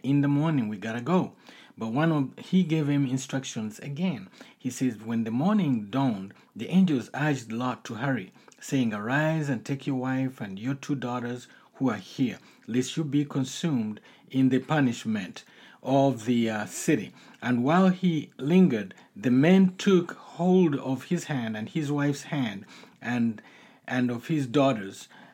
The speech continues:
And Lord, being merciful to him, they brought him out and set him outside. So it came to pass, when they had brought them outside, that he said, "Escape from, for your life. Do not look behind,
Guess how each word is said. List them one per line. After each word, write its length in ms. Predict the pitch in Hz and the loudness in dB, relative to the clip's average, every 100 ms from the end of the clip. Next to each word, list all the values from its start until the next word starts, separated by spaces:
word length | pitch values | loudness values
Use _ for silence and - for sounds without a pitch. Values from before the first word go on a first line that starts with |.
| - | -8
And 280 | 123 120 120 | -2 0 2
Lord, 420 | 147 160 143 113 | 2 0 -2 0
being 260 | 151 151 143 | 2 4 4
merciful 540 | 160 180 180 - 160 | 4 2 -2 -2 -6
to 160 | - 147 | -4 -6
him, 460 | - 170 117 107 - - | -2 0 -2 -4 -14 -4
they 120 | 123 | -2
brought 300 | 107 151 151 | 2 2 0
him 200 | 151 123 - | -2 -4 -4
out 360 | 131 120 92 - - - | -2 -2 -4 -14 -20 -10
and 160 | 113 117 | -8 -4
set 200 | 143 135 | -2 0
him 120 | 110 | -2
outside. 640 | 98 - - 139 104 87 - _ | -4 -12 -6 -4 -4 -8 -20 _
So 160 | - 127 | -4 -2
it 120 | 117 | 0
came 200 | 147 156 | -2 -2
to 80 | 180 | -2
pass, 400 | 180 147 127 - | 0 0 0 0
when 180 | 139 131 | 2 2
they 120 | 123 | 2
had 220 | 123 104 | 0 -4
brought 360 | 110 160 180 - - | 0 2 0 -4 -12
them 440 | 120 156 165 151 | -4 0 0 0
outside, 640 | 139 151 - 160 156 156 - - _ - | -2 -4 -4 -2 -2 -2 -8 -20 _ -8
that 160 | 123 - | -6 -2
he 140 | 156 | -4
said, 400 | - 160 135 - - | 0 2 2 0 -6
"Escape 640 | 147 185 - - 208 156 - | 2 4 2 -4 -2 -2 -6
from, 380 | - 135 131 | -6 -2 -2
for 180 | 117 131 | -2 0
your 180 | 127 143 | 4 4
life. 260 | 143 131 101 107 | 2 0 -2 2
Do 160 | 196 | 4
not 280 | 226 208 185 | 6 4 2
look 360 | 175 180 185 180 | 2 4 4 2
behind, 640 | 165 143 175 156 113 | -6 -4 -2 -2 -2